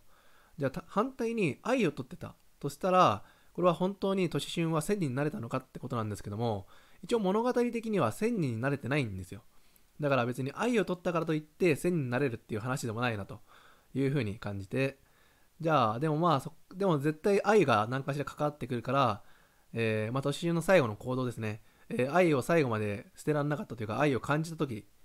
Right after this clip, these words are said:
つまり人が愛を感じることさえできてたらっていうことでつなげて、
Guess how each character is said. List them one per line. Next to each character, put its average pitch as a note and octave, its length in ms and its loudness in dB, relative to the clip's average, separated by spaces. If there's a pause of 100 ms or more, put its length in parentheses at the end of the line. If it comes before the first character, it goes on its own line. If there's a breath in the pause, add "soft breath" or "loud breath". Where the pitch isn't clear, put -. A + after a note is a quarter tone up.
(880 soft breath)
つ - 80 -14
ま C#3 80 -2
り B2 60 -2
人 A3+ 440 2
が A3 240 2
愛 A#3 220 4
を B2 80 0
感 E3+ 240 -2
じ F3+ 100 -2
る F3 80 -4
こ F3 100 -6
と F3+ 80 -8
さ D#3 140 -2
え A2 80 -2
で C3+ 100 -2
き - 80 -12
て A#2 120 -8
た A#2+ 100 -6
ら D3+ 320 0
っ - 680 -20
て - 60 -6
い B2 80 0
う B2 60 -2
こ C#3 80 -4
と C#3 80 -2
で A#2 80 -2
つ B2+ 100 -10
な A#2+ 100 -4
げ A#2+ 120 -6
て、 C#3+ 400 0